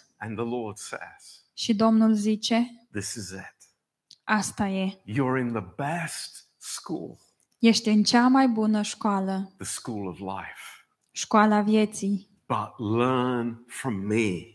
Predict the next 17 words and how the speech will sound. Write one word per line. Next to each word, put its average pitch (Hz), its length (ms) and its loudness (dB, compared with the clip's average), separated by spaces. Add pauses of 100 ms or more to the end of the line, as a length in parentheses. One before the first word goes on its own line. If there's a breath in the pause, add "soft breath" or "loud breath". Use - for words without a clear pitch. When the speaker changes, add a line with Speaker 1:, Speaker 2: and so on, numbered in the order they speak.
(120)
Speaker 2:
Dar 220 280 6
învață 208 640 6
de 220 140 4
la 220 180 4
mine. 202 600 4 (1000)
Speaker 1:
And 127 200 0
that's 175 360 2
why 170 500 -2
we 135 160 0 (160)
pray. 123 520 -4 (200)
Speaker 2:
Și - 200 -4
de 226 100 4
aceea 226 380 6
ne 220 160 6
rugăm. 190 560 0 (180)
Speaker 1:
That's 180 380 8 (120)
why 180 420 6